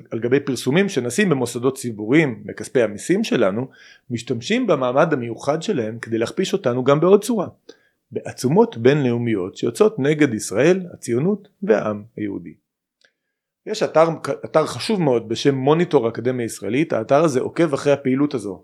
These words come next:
ובאמת יש שם המון, המון, המון חומר. אני ממליץ לכולם לגלול שם מדי פעם, כי הציבור הישראלי פשוט לא מכיר את זה מספיק טוב, זה הרבה יותר עמוק ממה שאתם חושבים.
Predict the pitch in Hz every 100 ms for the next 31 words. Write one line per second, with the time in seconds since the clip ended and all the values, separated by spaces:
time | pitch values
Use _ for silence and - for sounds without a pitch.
0 | _ 117 120 135 156 131 139 147 127 123
1 | 123 160 160 123 131 139 123 123 127 120
2 | 120 101 90 - - - _ 123 123 131
3 | 139 139 123 135 127 117 113 139 131 123
4 | 120 117 139 180 226 139 - 143 180 175
5 | 165 202 - - 151 143 147 143 123 170
6 | 175 143 117 - 117 - 151 131 110 117
7 | 123 120 120 123 180 - 143 123 127 113
8 | 113 113 123 107 92 98 101